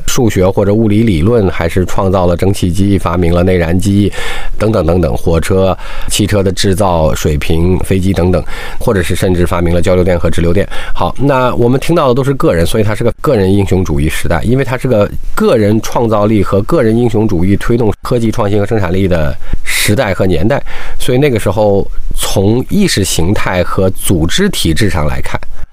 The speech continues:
或者叫国家形态上来看，更适合个人主义，所以美国的政治体制和意识形态就变成了完全的个人主义导向。那所以说它英国推动、继承和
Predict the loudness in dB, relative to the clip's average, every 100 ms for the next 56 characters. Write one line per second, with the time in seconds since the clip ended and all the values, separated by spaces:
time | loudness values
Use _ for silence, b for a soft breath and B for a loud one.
0 | -14 -12 -8 -2 0 0 0 0 -2 -2
1 | 0 -2 -2 -2 -4 -4 -4 B B B
2 | 2 0 0 -2 -2 0 0 -2 -2 0
3 | 0 0 -4 -2 -2 0 0 2 2 2
4 | 2 0 0 0 2 0 -2 -10 -20 -20
5 | -14 -4 -2 0 0 0 0 0 0 0
6 | 0 0 0 0 0 0 0 -2 0 0
7 | 0 0 0 0 B B 0 0 0 0
8 | 0 2 0 0 0 0 0 0 0 -2
9 | -2 -2 -4 -8 -12 -2 0 2 0 0
10 | 0 0 -2 -2 -2 -2 B B 0 0
11 | 2 0 0 0 0 2 2 0 -2 -6
12 | -6 -2 0 0 -2 0 0 -2 -6 -4
13 | -2 0 0